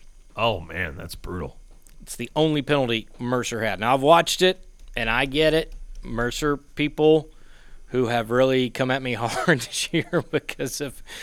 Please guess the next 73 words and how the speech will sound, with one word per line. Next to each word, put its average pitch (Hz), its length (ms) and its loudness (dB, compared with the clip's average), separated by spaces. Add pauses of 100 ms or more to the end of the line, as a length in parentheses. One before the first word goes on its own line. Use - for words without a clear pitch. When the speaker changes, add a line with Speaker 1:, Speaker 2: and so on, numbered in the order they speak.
(200)
Speaker 2:
I 131 100 2
guess, 123 220 2
our 117 80 0
celebration 127 600 2
last 123 380 0
year 131 80 -2
on 107 100 -4
the 104 60 -10
podcast 117 760 -4
of 139 100 -6
the 107 160 -8 (380)
championship 120 640 0
game. 131 100 4
Speaker 1:
I 190 100 12
wasn't 247 280 12
part 233 220 12
of 175 60 6
that. 120 200 8
Speaker 2:
So, 160 60 12
Speaker 1:
I 156 80 6
Speaker 2:
well, 131 100 10
I - 20 12
Speaker 1:
wasn't 196 160 12
Speaker 2:
agree. 226 140 12
Speaker 1:
part 170 100 12
of 139 60 10
that. 117 60 8
Speaker 2:
Go 160 60 10
ahead. 165 160 10
And 156 200 8
have 156 120 8
they 156 120 8
come 165 180 6
at 165 80 4
you? 170 240 6 (400)
Speaker 1:
No. 98 380 0
Speaker 2:
Okay, 160 240 10
Speaker 1:
I 110 60 6
haven't 110 140 6
Speaker 2:
so 160 140 12
Speaker 1:
heard 170 80 10
Speaker 2:
they've - 80 2
come. 202 140 12
Speaker 1:
anything 180 40 4
from - 20 -
Speaker 2:
They've, 165 200 8
they've 170 120 8
Speaker 1:
anybody. 151 100 4
Speaker 2:
gone 190 180 10
to 196 80 2
the 185 80 6
right 175 240 8
guy. 107 360 6
Uh, 127 160 2
let 139 180 2
me 135 80 0
just 123 100 -4
say 127 160 0
that. 92 200 -8
But, 139 260 2 (800)
uh, 170 220 6
in, 220 200 4
in 196 160 0
fairness, 175 440 8
we've 160 140 2
had 151 160 8
good 139 140 4
conversation 117 540 -2
back 101 240 -4
and 98 120 -14
forth. 101 240 -10
They're 107 220 -8
not 95 300 -10